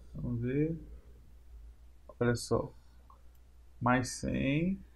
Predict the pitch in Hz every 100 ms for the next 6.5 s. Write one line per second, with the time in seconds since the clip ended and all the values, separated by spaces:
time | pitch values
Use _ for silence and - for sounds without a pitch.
0 | - - 120 135 156 - - 110 110 120
1 | - - - 127 120 143 147 - - 113
2 | 120 - - - - - - - - -
3 | - - - 113 123 143 139 143 147 147
4 | 147 - 147 143 - 139 147 151 151 113
5 | 117 113 110 113 120 135 127 - - 123
6 | 127 135 - - -